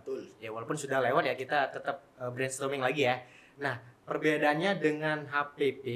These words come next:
Speaker 2: eh, bukan H P P ya, P P S, program pengungkapan sukarela, ini pasti ada spesialnya dong. Kira-kira apa sih, eh, yang membuat, eh, program pengungkapan sukarela ini,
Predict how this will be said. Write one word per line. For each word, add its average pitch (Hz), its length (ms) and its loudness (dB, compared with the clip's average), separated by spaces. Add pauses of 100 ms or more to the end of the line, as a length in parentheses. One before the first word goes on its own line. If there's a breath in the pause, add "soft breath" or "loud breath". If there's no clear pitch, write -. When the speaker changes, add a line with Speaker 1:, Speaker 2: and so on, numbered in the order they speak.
(120)
Speaker 2:
eh, 131 440 -6
bukan 117 240 -4
H 117 120 -2
P 139 80 -4
P 139 160 -6
ya, 117 160 -4
P 135 160 -4
P - 20 -2 (140)
S, - 240 -2
program 135 440 -4
pengungkapan 131 640 -6
sukarela, 139 720 2 (320 loud breath)
ini 185 80 0
pasti 180 240 4
ada 156 240 8
spesialnya 135 640 0
dong. 123 400 -2 (160)
Kira-kira 156 400 4
apa 190 240 4
sih, 196 240 -2 (320 loud breath)
eh, 139 160 4
yang 143 160 4
membuat, 139 560 2
eh, 135 160 -2
program 139 480 0
pengungkapan 139 480 -4
sukarela 127 480 0
ini, 170 320 -4